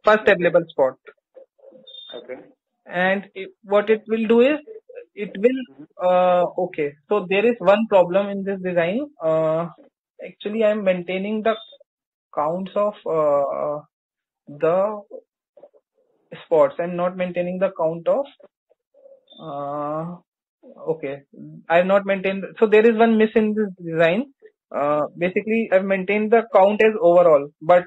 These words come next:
Speaker 1: uh, the count should be, uh, actually of, uh, indicating the size. Uh, basically the, uh, parking type, uh, parking type I said,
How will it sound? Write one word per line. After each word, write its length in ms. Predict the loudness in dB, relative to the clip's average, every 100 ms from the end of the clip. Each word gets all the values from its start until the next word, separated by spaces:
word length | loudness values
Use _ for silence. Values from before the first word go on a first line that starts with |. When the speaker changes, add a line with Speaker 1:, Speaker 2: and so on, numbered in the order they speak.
| 4
Speaker 1:
uh, 160 | 4
the 140 | 4 4
count 280 | 6 4 4
should 240 | -2 -2 -2
be, 320 | -4 -2 0 4
uh, 240 | 6 6 4
actually 400 | -2 2 2 6
of, 180 | 4 4 0 4
uh, 360 | 6 8 6 2 -6 -20 _ _ _ -20 -20 -20 -14 -2
indicating 540 | -2 4 2 4 2
the 280 | 4 4 4 0
size. 320 | 2 4 4 -2 -12 -16 -16 _ 0
Uh, 220 | 2 4 4
basically 400 | 2 4 2 4
the, 80 | 4
uh, 600 | 4 2 0 4 6 4 -2 _ 4
parking 420 | 4 4 2 2
type, 200 | 4 2 -2 -12 -10
uh, 60 | -10 0
parking 400 | 4 4 2 2
type 200 | 4 4
I 100 | 4 4
said, 160 | 2